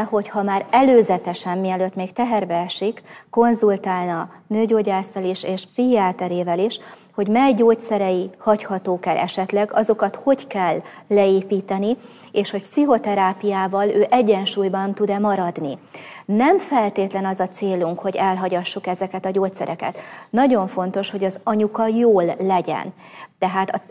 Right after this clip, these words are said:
ö, ugye, hogyha elvesszük tőle azokat a gyógyszereit, és egy ilyen hormonálisan megváltozott helyzetben, és egy csomó megfelelésnek kitesszük, akkor nem biztos, hogy kompenzálni tud,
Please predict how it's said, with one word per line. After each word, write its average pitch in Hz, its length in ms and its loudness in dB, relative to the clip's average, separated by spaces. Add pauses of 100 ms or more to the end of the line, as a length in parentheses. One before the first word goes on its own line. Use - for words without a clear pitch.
(120)
ö, 196 260 2 (100)
ugye, 208 220 2
hogyha 208 320 0
elvesszük 269 600 4
tőle 202 400 4
azokat 226 360 0
a 190 40 -2
gyógyszereit, 175 680 -2
és - 140 -6
egy 196 160 -2
ilyen 202 260 -2 (260)
hormonálisan 190 1160 2
megváltozott 185 800 0
helyzetben, 214 720 0
és 175 160 -8
egy 165 120 -8
csomó 220 280 -2
megfelelésnek 185 960 -2
kitesszük, 247 560 -2 (160)
akkor - 160 -4
nem 247 220 4
biztos, 185 540 -2 (200)
hogy 190 200 -2
kompenzálni 180 880 0
tud, 170 320 -4